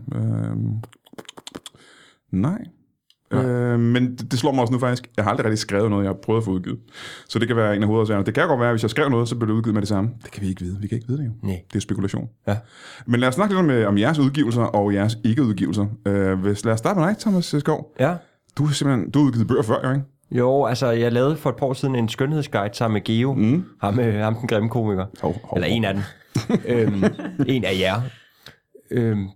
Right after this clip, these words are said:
Speaker 2: men
Speaker 1: Det, det, det, ja, bare, okay, bare
Speaker 2: Ej,
Speaker 1: fortsæt.
Speaker 2: det, det er faktisk mærkeligt at komme her og kalde dig grim.
Speaker 1: Jeg vidste ikke, det var mig, du snakkede om.
Speaker 2: Det ved jeg heller ikke. Men ja, vi lavede, <laughs> vi lavede en skønhedsguide, øhm, som mere var sådan en... Øh,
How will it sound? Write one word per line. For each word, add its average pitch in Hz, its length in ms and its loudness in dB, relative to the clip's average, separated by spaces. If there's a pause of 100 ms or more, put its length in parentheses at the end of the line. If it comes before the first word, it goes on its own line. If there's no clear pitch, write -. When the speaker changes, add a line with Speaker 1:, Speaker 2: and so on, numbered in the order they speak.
(480)
Speaker 2:
men 127 180 2
Speaker 1:
Det, 117 300 0
det, 117 280 -4
det, 107 260 2
ja, 131 120 2
bare, 107 100 2
okay, 139 160 0
bare 139 100 2
Speaker 2:
Ej, 135 60 2
Speaker 1:
fortsæt. 123 200 0
Speaker 2:
det, 127 40 -2
det 117 60 0
er 95 40 -4
faktisk 98 220 0
mærkeligt 104 280 0
at - 40 -12
komme 110 180 0
her 120 140 0
og 95 240 -4
kalde 98 180 -2
dig 101 100 -4
grim. 107 180 0 (480)
Speaker 1:
Jeg 127 140 4
vidste 151 200 2
ikke, 139 100 0
det 120 60 2
var 113 60 4
mig, 127 40 4
du 131 60 -4
snakkede 127 340 0
om. - 60 -4
Speaker 2:
Det 120 100 4
ved 110 100 2
jeg 95 80 0
heller 98 160 0
ikke. 98 120 -4 (460)
Men 139 100 4
ja, 147 240 4
vi 180 60 4
lavede, 175 200 4 (500)
<laughs> 185 400 0
vi 151 40 4
lavede 151 200 4
en 190 60 0
skønhedsguide, 175 640 0 (120)
øhm, 120 480 0 (440)
som 143 200 -2 (260)
mere 131 260 2
var 156 80 2
sådan 139 240 -2
en... 127 160 2
Øh, 104 500 2